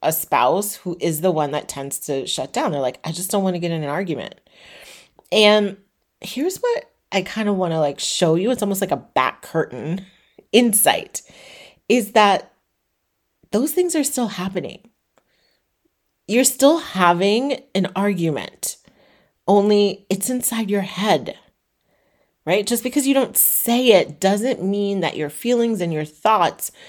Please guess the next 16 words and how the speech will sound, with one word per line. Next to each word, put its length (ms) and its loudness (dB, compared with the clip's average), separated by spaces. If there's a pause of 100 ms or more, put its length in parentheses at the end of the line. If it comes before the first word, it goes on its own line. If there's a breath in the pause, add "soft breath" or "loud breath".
(160 loud breath)
just 320 2
disappear. 680 0
They're 160 4
still 340 -2
there. 640 2 (540 loud breath)
And 520 4 (680)
even 280 0
though 120 2
they're 120 6
in 180 0
your 160 4
head 640 2
and 160 -2
in 280 -4
your 440 -2
mind, 840 0